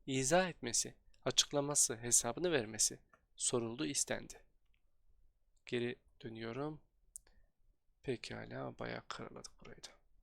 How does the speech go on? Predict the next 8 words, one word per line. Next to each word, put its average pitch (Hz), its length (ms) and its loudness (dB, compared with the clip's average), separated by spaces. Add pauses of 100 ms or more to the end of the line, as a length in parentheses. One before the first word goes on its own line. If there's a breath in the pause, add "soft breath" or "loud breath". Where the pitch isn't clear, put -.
(3500)
Ne 160 140 2
diyor? 151 200 4
Bu 170 360 6
oran 190 460 8
açıklanamaz. 143 920 4
Burada 151 160 0
ikinci 175 260 -2
anlamı. 160 320 -2